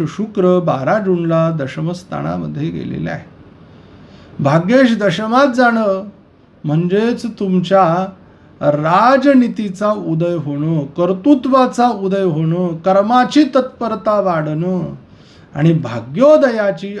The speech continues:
अत्यंत मोठी अशी सुरुवात होणं, या सगळ्या गोष्टींचे योग या कालखंडामध्ये दाखवत आहे.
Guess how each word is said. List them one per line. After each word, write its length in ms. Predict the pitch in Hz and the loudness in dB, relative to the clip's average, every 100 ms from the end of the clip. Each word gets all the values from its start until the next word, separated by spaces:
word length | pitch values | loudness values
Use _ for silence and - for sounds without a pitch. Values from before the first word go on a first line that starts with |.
| - | -12
अत्यंत 720 | 156 - - 185 233 226 202 | -14 -14 -12 -10 -8 -8 -6
मोठी 460 | 175 160 147 151 143 | -4 -4 -2 -4 -4
अशी 320 | 135 - 147 | -4 -4 -4
सुरुवात 560 | - 135 139 143 165 156 - | -4 -8 -4 0 0 -2 -6
होणं, 480 | 127 131 160 226 254 254 - - - - - 143 | -8 -2 2 2 2 -2 -14 -20 -20 -20 -16 -10
या 180 | 135 131 | -8 -8
सगळ्या 440 | - 123 120 170 | -10 -14 -4 -2
गोष्टींचे 640 | 226 165 160 151 139 139 | 0 0 -2 -6 -6 -6
योग 340 | 139 135 135 135 | -4 -4 -6 -6
या 140 | 147 | -6
कालखंडामध्ये 1000 | 185 - - - 131 131 139 139 131 131 | -6 -6 -8 -8 -8 -6 -6 -6 -6 -6
दाखवत 580 | 143 127 - - 147 151 156 - | -4 -6 -8 -12 -6 -6 -6 -8
आहे. 720 | 117 110 - 71 - - - | -10 -8 -8 -8 -8 -10 -12